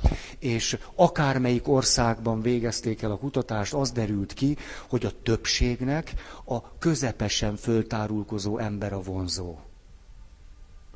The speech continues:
Ennek, ez viszont ugyanaz, mint volt egy hete. Ez tehát azt jelenti, hogy ha valaki nagyon-nagyon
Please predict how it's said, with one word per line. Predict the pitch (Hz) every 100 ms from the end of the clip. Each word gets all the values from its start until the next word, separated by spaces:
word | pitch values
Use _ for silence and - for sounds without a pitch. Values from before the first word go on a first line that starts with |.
| - - -
Ennek, | 143 123 117 - - - - -
ez | 120 110
viszont | 107 110 123
ugyanaz, | 110 101 101
mint | 104 95
volt | 101 95
egy | 92 -
hete. | 92 104 95 - - - - - - - - - - - - 95 147 - - - - - - - - - - - - - - - - - - - - - - - - - - - - - - - - - -
Ez | 135 131 -
tehát | 120 113
azt | 127 -
jelenti, | 127 117 113 110 113
hogy | 110 -
ha | 110
valaki | 120 120 -
nagyon-nagyon | 107 127 131 123 117 113 113 113